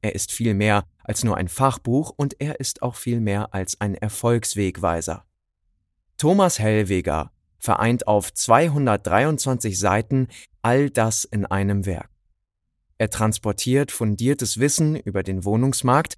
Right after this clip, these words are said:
vor allem in Deutschland, aber auch in den deutschsprachigen Nachbarländern Österreich und Schweiz. Hellweger hat es sich zur Aufgabe gemacht, alle anzusprechen.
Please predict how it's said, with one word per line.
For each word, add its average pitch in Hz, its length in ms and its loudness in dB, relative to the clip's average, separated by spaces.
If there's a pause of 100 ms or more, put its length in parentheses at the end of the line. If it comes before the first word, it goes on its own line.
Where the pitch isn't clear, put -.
(280)
vor - 180 -2
allem 95 200 0
in 90 120 -4
Deutschland, 139 680 0
aber 156 360 0
auch 139 240 2
in 113 140 -2
den 107 180 2
deutschsprachigen 107 840 0
Nachbarländern 101 800 0 (120)
Österreich 95 840 -2
und 123 180 -2
Schweiz. - 540 -8 (1300)
Hellweger 107 760 2
hat 104 160 -6
es 110 120 -2
sich 110 160 -4
zur - 160 -2
Aufgabe 123 480 0
gemacht, 131 480 0 (460)
alle 147 360 4
anzusprechen. - 800 -2